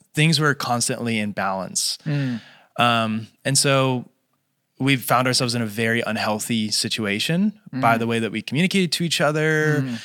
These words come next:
Speaker 1: by our expectations of each other.
Speaker 2: Mm.
Speaker 1: And so we decided to take a break.
Speaker 2: Hmm.
Speaker 1: And
Speaker 2: How did you get there, though? Did you go get some help? Did you go get some, some mentorship?
Speaker 1: Yeah, we s-, we started to sit down with,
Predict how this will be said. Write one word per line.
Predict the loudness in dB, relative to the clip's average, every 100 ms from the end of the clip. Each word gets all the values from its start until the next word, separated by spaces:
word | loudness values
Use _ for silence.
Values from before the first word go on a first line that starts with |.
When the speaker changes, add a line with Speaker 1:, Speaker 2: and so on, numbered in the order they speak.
| -14 -20 _
Speaker 1:
by | 2 2
our | 2
expectations | 0 -2 -4 -6 -4 -2 -2 -2
of | -2 -2
each | -2
other. | -2 0 2 2
Speaker 2:
Mm. | 0 -4 -10 _ _ _ _ _ _ -14 -12 -6
Speaker 1:
And | -2
so | 2 2 2
we | 0 -2
decided | 0 0 -2
to | -4
take | -4
a | -6
break. | -2 -2 -2 -6 -18 _ -8
Speaker 2:
Hmm. | -2 0
Speaker 1:
And | 2 2 0 0
Speaker 2:
How | 2
did | 2 2
you |
get | 0 -2 -2
there, | -2
though? | -2 -4
Did | -2 -4
you |
go | 0 0
get | 0 -2
some | -2 -2
help? | 0 -2 -4 -8
Did | -6
you | -2
go | 0 0
get | 0 -2
some, | -2 -2 -4 -6 -10 _ _ _
some | -4 -2 -2 -2 -2 -6 -8
mentorship? | -4 -2 -2 -2 -2 -2 -2 -4 -18 _
Speaker 1:
Yeah, | 4 4
we | 4
s-, | 2 0
we | 0
started | 2 2 2
to | 0
sit | -2 0
down | 0 0 0
with, | 0 -2 -6